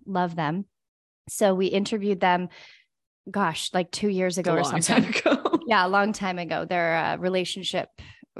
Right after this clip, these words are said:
Speaker 1: they co-, he's a relationship coach and she does energy work and stuff. And, uh, and I remember this line where she said, "I knew the moment I met you that you were my soulmate."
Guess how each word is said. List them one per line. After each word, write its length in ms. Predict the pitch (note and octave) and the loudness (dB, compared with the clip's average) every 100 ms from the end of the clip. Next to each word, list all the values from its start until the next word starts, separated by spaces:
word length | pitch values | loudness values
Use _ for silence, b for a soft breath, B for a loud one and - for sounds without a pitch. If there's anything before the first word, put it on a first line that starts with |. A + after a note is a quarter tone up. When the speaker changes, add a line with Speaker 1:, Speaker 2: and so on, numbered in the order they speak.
| - - | -16 -16
Speaker 1:
they 380 | F3 F#3 F3 - - - - | -4 0 0 -4 -18 -16 -6
co-, 200 | G#3+ - | -4 -4
he's 340 | - A#3 - | -2 -2 -2
a 40 | |
relationship 460 | F#3 F3+ E3+ E3+ D#3+ | -2 -2 -2 -6 -8
coach 260 | E3+ D#3+ - | -6 -6 -8
and 80 | E3 | -8
she 200 | F3+ E3 | -8 -8
does 440 | - D#3+ D#3+ - - | -6 -8 -8 -10 -6
energy 380 | F3+ E3+ D#3+ | -4 -4 -6
work 240 | D3+ F3 - | -6 -8 -10
and 100 | D#3+ | -12
stuff. 220 | - F#3 B B B B B | -10 -10 B B B B B
And, 440 | - G3+ F#3+ F#3 F3 | -2 0 0 -2 -2
uh, 340 | F3 D#3+ - - - _ | 0 0 -4 -10 -18 _
and 140 | G#3 G3+ | -2 -2
I 40 | |
remember 440 | G3 G3 G3+ G#3 A#3 | -2 -2 -2 -2 -2
this 260 | G#3 - | -2 -2
line 300 | G3 G3+ G3+ | -4 -2 -2
where 100 | F#3 | -4
she 240 | F3+ - G#3 | -6 -4 -4
said, 280 | - G3 | -2 -2
"I 180 | F#3 F3 | -2 -4
knew 640 | F3+ F#3+ G3+ G3 F3+ E3+ F3 | -4 -4 0 0 0 -4 -6
the 80 | |
moment 320 | F3 F3 F3 E3+ | -4 -4 -2 -4
I 60 | |
met 300 | F3 F3+ - | -2 -4 -4
you 280 | E3+ B2+ E3+ | -6 -4 -4
that 200 | E3+ - | -4 -6
you 220 | E3+ E3+ | -6 -4
were 140 | D#3+ E3 | -4 -4
my 240 | E3 E3 | -4 -4
soulmate." 800 | E3+ - G#3+ A#3+ D3+ D#3 - | -6 -4 -4 -2 -4 -6 -12